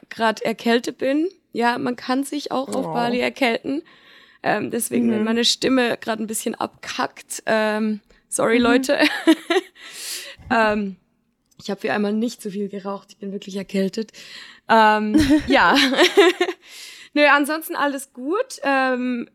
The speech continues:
Speaker 1: es ist nur ein bisschen
Speaker 2: Du hast
Speaker 1: merkwürdig.
Speaker 2: ein neues, äh,
Speaker 1: Gesichtstattoo.
Speaker 2: sorry, was?
Speaker 1: Ja, neues
Speaker 2: Ja, genau, wollte ich grad
Speaker 1: Gesichtstattoo.
Speaker 2: sagen, das ist ein neues Tattoo. Ich bin voll froh, dass du, ähm, das so auf die, auf den Wangenknochen hast du eins gemacht, ne?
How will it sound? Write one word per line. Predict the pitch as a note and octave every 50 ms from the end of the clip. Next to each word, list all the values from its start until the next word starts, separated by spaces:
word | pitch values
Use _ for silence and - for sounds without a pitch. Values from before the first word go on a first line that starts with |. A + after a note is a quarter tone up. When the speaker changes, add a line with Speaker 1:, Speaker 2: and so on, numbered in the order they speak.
| _
Speaker 1:
es | - C4 A#3
ist | C4 B3+ -
nur | C#4 C4
ein | B3+
bisschen | A#3+ A#3+ - B3 A#3+ A3 A3
Speaker 2:
Du | A3
hast | G#3+ A3 A#3 A3+ -
Speaker 1:
merkwürdig. | B3+ C4 A#3+ D#4+ D#4+ D4
Speaker 2:
ein |
neues, | A3+ A3+ A3+ A3+ A#3 - - -
äh, | A#3 A3+ A3 G#3+ G#3 G#3 G#3 - _ _ _ _ _ _ _ _ _ _ _ _ _ _ _ _ _ _ -
Speaker 1:
Gesichtstattoo. | - A#3+ A#3+ C#4+ A#3+ G#3+ G#3+ A#3 G#3+ - - A3 A3+
Speaker 2:
sorry, |
was? | A#3 C4 - - _ _ _ _ _ _ _ _ _ _ _ _ _
Speaker 1:
Ja, | C4 B3 A#3 A#3 A3+ A3 A3+ - _ _ _ _ _
neues | - C4+ C4 B3 A#3
Speaker 2:
Ja, | A#3
genau, | - F#3+
wollte | F#3 F3+
ich | F#3
grad | G#3+ G#3+ G3+ A#3+ A#3
Speaker 1:
Gesichtstattoo. | G#3+ - A#3+ A#3+
Speaker 2:
sagen, | B3+ G3+
das | G#3 -
ist | -
ein | G3+
neues | G3+ G3+ G3 G3+ -
Tattoo. | - A3 G#3+ G#3+ - - A3 G#3 G#3 G#3 G#3 G#3 _ _ - - - - - C4 G#3+ -
Ich | A#3+ A#3 -
bin | C4 C4
voll | B3+ C#4+ B3+ C4
froh, | - - C4 B3 B3+
dass | B3 B3 B3 - -
du, | B3+ A#3 A3+ A3 - -
ähm, | - G#3+ G#3+ G#3 G#3 G3+ G3 - - _ _ _
das | - A3 G#3+ - -
so | A3 -
auf | - F#3+ -
die, | - G#3 G3 F#3+ - -
auf | - F#3 -
den | - F#3+ F#3+ F#3 F3
Wangenknochen | F3 F#3 G3+ G#3+ G#3+ - G3 F3+ F3 F#3 F3+
hast | F3+ - -
du | -
eins | - - - -
gemacht, | - G3+ F#3 F3 F3 - - -
ne? | F#3+ G3 G#3+